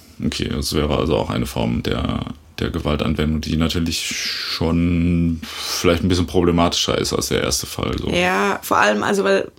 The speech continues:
Speaker 2: da wird ja dann nicht mehr, also Waschner wird dann nicht mehr mit so, du darfst, äh, in Notwehr auch irgendwie jemandes Leben nehmen, zumindest nach diesem deutschen Recht,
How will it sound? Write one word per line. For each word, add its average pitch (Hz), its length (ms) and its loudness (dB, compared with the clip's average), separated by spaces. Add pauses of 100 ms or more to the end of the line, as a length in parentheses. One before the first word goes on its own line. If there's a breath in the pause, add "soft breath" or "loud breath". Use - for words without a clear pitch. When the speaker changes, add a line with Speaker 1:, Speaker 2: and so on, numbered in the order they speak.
(360 loud breath)
Speaker 2:
da 190 140 4
wird 226 140 6
ja 220 80 4
dann 208 140 2
nicht 226 200 2
mehr, 214 200 0
also 196 200 2
Waschner 220 260 2
wird 214 140 0
dann 196 120 4
nicht 214 160 0
mehr 208 80 0
mit 196 180 0
so, 190 160 2
du 185 160 2
darfst, 214 500 0
äh, 190 260 0
in 196 140 2
Notwehr 202 460 4
auch 185 120 0
irgendwie 190 240 0
jemandes 185 380 2
Leben 214 280 4
nehmen, 208 200 0
zumindest 196 260 0
nach 190 100 -2
diesem 196 220 0
deutschen - 320 0
Recht, 202 300 -2